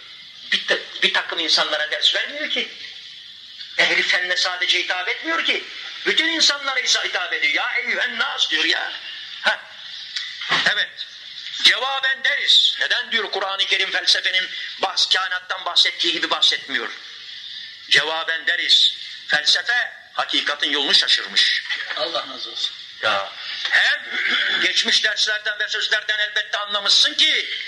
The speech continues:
Speaker 1: Kur'an-ı Hakim şu kainattan bahsediyor.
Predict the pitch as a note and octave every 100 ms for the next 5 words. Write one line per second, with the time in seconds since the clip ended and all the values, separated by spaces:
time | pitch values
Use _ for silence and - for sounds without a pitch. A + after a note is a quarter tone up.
0 | - - B2+ C#3+ F#3+ B3+ - - E4 C4
1 | - - - - - B2+ - F3 F#3 G3+
2 | - A3 A#3 A#3 - - A#3 F3